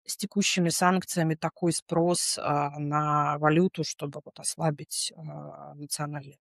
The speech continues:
И в этом смысле, м, поэтому все разговоры про будут ли ослаблять рубль, только если плавно. Хотя, конечно, было бы комфортнее для, м, там, многих, э,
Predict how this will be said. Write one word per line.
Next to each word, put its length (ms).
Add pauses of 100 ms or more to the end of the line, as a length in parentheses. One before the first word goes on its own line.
(560)
И 120
в 20
этом 220
смысле, 720 (200)
м, 400
поэтому 280
все 160
разговоры 460
про 140
будут 320
ли 60
ослаблять 500
рубль, 300 (140)
только 260
если 300
плавно. 640 (420)
Хотя, 380
конечно, 680
было 240
бы 160
комфортнее 1040
для, 240
м, 240
там, 160
многих, 600
э, 640